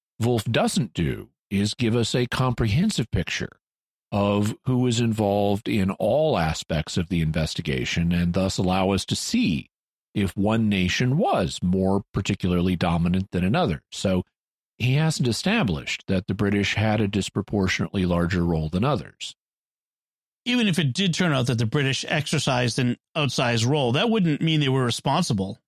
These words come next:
Speaker 1: No, because it could be due to random chance, or it could be due to the fact that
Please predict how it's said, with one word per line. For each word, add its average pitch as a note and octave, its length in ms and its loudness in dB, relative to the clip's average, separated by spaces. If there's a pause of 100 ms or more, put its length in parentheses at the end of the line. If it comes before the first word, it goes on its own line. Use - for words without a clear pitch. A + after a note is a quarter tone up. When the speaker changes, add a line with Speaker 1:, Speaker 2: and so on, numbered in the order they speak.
(360)
Speaker 1:
No, E3 440 2
because D3 480 0
it C#3 120 -2 (100)
could G2 200 0
be E3 160 0
due G2+ 220 2
to B2+ 100 0
random A#2+ 360 2
chance, - 580 -2
or E2 340 2
it D2+ 140 -2 (140)
could A2+ 220 0
be A#2 180 2
due F2 420 2 (440)
to G2 80 -2
the G2 100 0
fact G2+ 360 0
that G#2 160 0